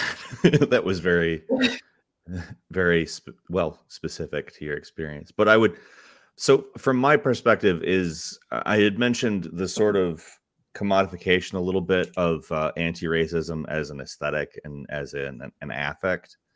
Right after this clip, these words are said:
Speaker 1: That's kind of, uh, for me, you mentioned the sort of perversion of the discussion in, in the mainstream media. And for me, that's kind of where we start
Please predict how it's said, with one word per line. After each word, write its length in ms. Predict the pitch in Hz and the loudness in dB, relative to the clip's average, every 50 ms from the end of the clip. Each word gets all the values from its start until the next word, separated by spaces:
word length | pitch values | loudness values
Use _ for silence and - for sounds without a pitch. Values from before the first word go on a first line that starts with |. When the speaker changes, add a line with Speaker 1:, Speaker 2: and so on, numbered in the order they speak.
| _ _ _ _ _ _ _ _ _ _ _ - _ _ _ - | _ _ _ _ _ _ _ _ _ _ _ -20 _ _ _ 2
Speaker 1:
That's 280 | 104 101 104 101 - - | 4 4 4 4 0 -4
kind 300 | - 117 107 104 101 95 | 0 2 2 4 4 4
of, 340 | 95 90 80 78 - - _ - - | 2 2 2 -4 -8 -16 _ -8 -8
uh, 240 | - - - - - | -6 -6 -6 -8 -8
for 200 | - - 107 98 | -6 -2 0 2
me, 580 | 101 117 135 135 127 117 107 98 95 - - _ _ _ _ - | 2 2 4 4 4 4 4 4 2 0 -4 _ _ _ _ -8
you 200 | - 104 101 92 | -4 -2 0 0
mentioned 460 | 101 101 101 98 - 104 92 85 80 | 2 0 0 0 -2 -4 -4 -4 -4
the 80 | 85 - | -6 -4
sort 220 | - 101 98 85 | -2 -2 0 0
of 140 | 85 - - | 0 -4 -2
perversion 640 | - 85 76 80 82 82 82 80 80 90 85 80 - | -2 -2 0 0 2 2 2 2 0 -2 -4 -4 -4
of 640 | - 78 76 76 76 73 67 69 - - - - _ _ _ _ _ _ _ _ _ _ _ _ _ _ _ _ _ _ _ _ _ _ - | -4 -2 -2 -2 -2 -4 -6 -10 -16 -20 -20 -20 _ _ _ _ _ _ _ _ _ _ _ _ _ _ _ _ _ _ _ _ _ _ -18
the 300 | - 85 76 80 85 78 | -16 -12 -2 0 0 0
discussion 800 | 73 82 80 - - 82 78 - - - 82 80 78 78 78 73 - | 0 -2 -4 -2 0 0 0 0 -2 -4 -4 -4 -2 -4 -6 -6 -6
in, 240 | 82 80 76 78 78 | -6 -6 -4 -4 -6
in 220 | - 87 85 82 82 | -2 -2 -2 0 0
the 80 | 82 | -2
mainstream 600 | 85 87 87 87 90 90 - - - 101 95 92 | -2 0 -2 -2 -2 -4 -8 -8 -6 -4 -4 -2
media. 340 | 92 92 90 90 90 90 85 | -2 -2 -2 -2 -2 -2 -2
And 120 | 80 78 | -2 -4
for 140 | - - 87 | -6 -4 -2
me, 240 | 87 90 92 92 87 | -2 0 0 0 0
that's 260 | 78 73 - - - | 0 -2 -4 -6 -10
kind 300 | - - 87 82 80 78 | -6 -4 -2 -2 -2 -2
of 100 | 76 67 69 | -4 -6 -4
where 280 | 73 78 76 73 71 | -4 -2 0 0 -2
we 360 | 67 78 78 73 71 71 71 71 | -4 -6 -8 -6 -6 -8 -10 -10
start 540 | - - - - 76 73 76 73 - _ | -10 -12 -8 -4 -2 -2 -2 -2 -4 _